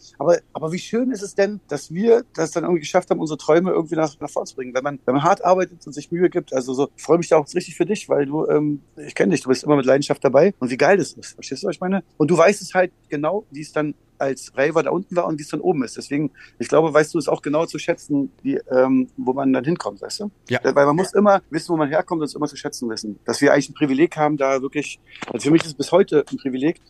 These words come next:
Speaker 1: dass ich da auf irgendwelche Bühnen gehen darf und mein, mein Rumgeklimper vorspielen darf. Das ist einfach meiner Meinung nach das, das Geilste, was es gibt.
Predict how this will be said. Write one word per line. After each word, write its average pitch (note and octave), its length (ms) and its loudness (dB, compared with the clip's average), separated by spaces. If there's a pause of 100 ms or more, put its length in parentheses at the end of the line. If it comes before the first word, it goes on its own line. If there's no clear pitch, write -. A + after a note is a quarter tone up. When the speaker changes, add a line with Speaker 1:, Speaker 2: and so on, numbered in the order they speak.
(100)
Speaker 1:
dass C3+ 140 0
ich - 40 -16
da C#3+ 80 6
auf C3+ 160 0 (180)
irgendwelche D3 280 -4
Bühnen G#3 320 6
gehen C3 240 0
darf D3 400 2
und C#3 100 0
mein, F3+ 240 2 (240)
mein E3+ 380 0
Rumgeklimper G3 840 0
vorspielen - 440 -4
darf. A2+ 180 -4
Das C3 120 -8
ist B2 100 -10
einfach D3 300 -2 (180)
meiner E3 220 4
Meinung E3+ 160 2
nach D#3+ 160 0
das, - 240 -6 (100)
das - 100 -8
Geilste, C3 300 0
was A2+ 80 -4
es - 60 -18
gibt. - 260 -14